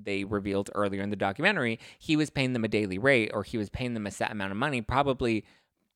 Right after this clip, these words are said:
for however many days that they needed to work, and he was trying to cram as much as he could in those days' work. That way he didn't have to pay them any more money. But poor Bruce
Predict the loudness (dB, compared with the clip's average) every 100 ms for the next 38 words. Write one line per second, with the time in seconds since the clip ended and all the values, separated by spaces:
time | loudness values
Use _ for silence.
0 | -6 -2 4 4 4 2 2 4 4 4
1 | 2 -2 -2 -2 -4 -2 4 6 6 2
2 | -8 -8 -4 -4 -2 -2 -2 -4 -4 -2
3 | -2 -2 -4 -4 -10 -12 -2 2 2 0
4 | _ -8 -4 -2 -2 -2 -4 -4 -2 4
5 | 4 4 -2 -2 -6 -10 -10 -12 -12 -10
6 | -8 -8 -8 -10 -10 -10 -10 -8 -4 -4
7 | -6 -10 -20 _ _ _ _ _ _ _
8 | -10 -8 -8 -14 _ _ _ _ -2 -2
9 | 2 0 0 -4 -14